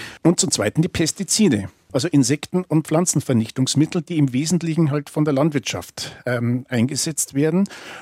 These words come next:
Und sowohl die, diese Stickstoffverbindungen als auch die Pestizide haben eine immense Wirkung, noch stärker als die Landschaftsvereinheitlichung, weil diese Stoffe leider nicht an Ort und Stelle verbleiben, wo sie eingesetzt werden,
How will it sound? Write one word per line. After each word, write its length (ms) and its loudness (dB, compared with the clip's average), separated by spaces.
Und 380 2
sowohl 560 2
die, 300 2
diese 200 -4
Stickstoffverbindungen 960 0
als 240 0
auch 160 -4
die 100 -4
Pestizide 760 -4
haben 220 -2
eine 280 2
immense 720 4
Wirkung, 500 0
noch 240 2
stärker 420 -2
als 160 -8
die 80 -2
Landschaftsvereinheitlichung, 1400 0
weil 300 0
diese 280 -4
Stoffe 400 -2
leider 340 4
nicht 240 2
an 100 2
Ort 220 -2
und 100 0
Stelle 360 -2
verbleiben, 580 -2
wo 60 -4
sie 160 -2
eingesetzt 580 -2
werden, 280 -2